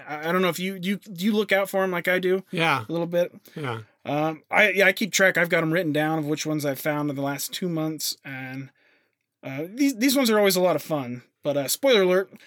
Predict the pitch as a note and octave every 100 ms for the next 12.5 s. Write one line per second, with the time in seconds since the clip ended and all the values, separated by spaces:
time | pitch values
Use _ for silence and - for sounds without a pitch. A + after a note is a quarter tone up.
0 | _ - F3+ D#3+ - A#3 - A3 F#3+ G3
1 | F3 D#3 - G3 F3+ E3 D#3 - F3 F3
2 | D#3 C#3+ C#3+ D3+ - - F#3+ F3+ F#3 -
3 | D#3 D#3 D3+ D3+ D3+ - _ C#3 E3 F3
4 | F3 D#3+ C#3+ - E3 E3 F3 D#3 C#3 F#3
5 | F#3 G3 G#3 F#3 _ _ E3 D#3+ D#3+ A#2
6 | - _ - B2+ C#3+ D3 D3 D3+ D3+ E3+
7 | F#3 F3 D#3 - - - F#3+ G3+ G3+ F3+
8 | D#3+ G3+ G3 F#3+ F#3 E3 D3+ E3+ F#3 F3
9 | F3 F3+ F#3+ G3+ - - D3+ C#3 F3 F3+
10 | F3+ G3 G3+ - - _ _ _ - D#3+
11 | D#3 D#3 D3+ F3+ F3 E3+ D4+ D4 A#3 A3
12 | G#3+ - F3 D#3+